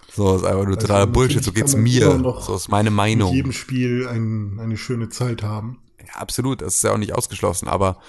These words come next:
Speaker 1: um wirklich so in dem Bereich zu sein, in dem das alles wow ist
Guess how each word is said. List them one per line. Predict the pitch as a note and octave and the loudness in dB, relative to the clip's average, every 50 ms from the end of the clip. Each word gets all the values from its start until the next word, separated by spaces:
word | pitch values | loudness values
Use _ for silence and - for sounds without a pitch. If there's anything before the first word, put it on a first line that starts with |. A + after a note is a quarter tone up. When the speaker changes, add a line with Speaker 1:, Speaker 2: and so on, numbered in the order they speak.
| - - - - | -20 -20 -12 -4
Speaker 1:
um | - A#2+ A2+ A2 | 0 2 4 4
wirklich | G#2 A#2 - - - A2 - | 4 2 0 -2 -4 -4 -4
so | - - A2 A2+ | -2 -2 0 0
in | F#2+ G#2+ G#2+ | 0 0 0
dem | G#2+ A2+ G2+ | 0 0 0
Bereich | G#2+ G2+ G#2 A2 B2+ A#2+ - | 0 2 2 2 0 -2 -2
zu | - | 0
sein, | A2+ A#2 A2+ A2+ | 0 2 2 2
in | A2 G#2 | 2 2
dem | A#2 A#2 A2 | 0 0 0
das | G#2+ G#2 - | 0 -2 -2
alles | - - A#2+ A#2+ A#2 - - - _ _ _ - _ _ | -2 0 0 0 0 0 -2 -4 _ _ _ -20 _ _
wow | - G2+ G2 G2 G2+ F#2+ F#2+ G#2 A#2+ C3+ D3+ D#3 D#3+ - - | -8 -2 0 2 4 4 4 4 4 4 4 4 4 2 0
ist | - F3 F3+ F3 - - - - - - | 0 -2 0 0 0 0 0 -2 -2 -6